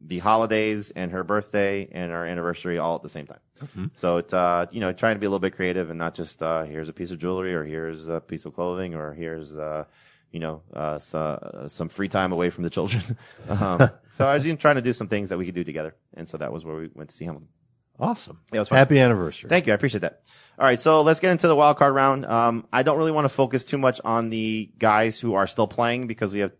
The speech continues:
Speaker 1: plenty of time over the next couple of weeks, you know, depending how far they go, to recap their fantasy value, but just kind of an eye on maybe what's happening, uh, for the guys that have finished playing and where they will sort of slot in next year. So the Colts beat the Texans twenty-one to seven.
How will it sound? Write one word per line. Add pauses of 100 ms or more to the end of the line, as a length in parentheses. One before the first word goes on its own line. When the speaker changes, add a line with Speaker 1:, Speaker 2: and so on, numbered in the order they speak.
Speaker 1:
plenty
of
time
over
the
next
couple
of
weeks,
you
know,
depending
how
far
they
go,
to
recap
their
fantasy
value,
but
just
kind
of
an
eye
on
maybe
what's
happening, (500)
uh,
for
the
guys
that
have
finished
playing
and
where
they
will
sort
of
slot
in (480)
next
year.
So
the
Colts
beat
the
Texans
twenty-one
to
seven.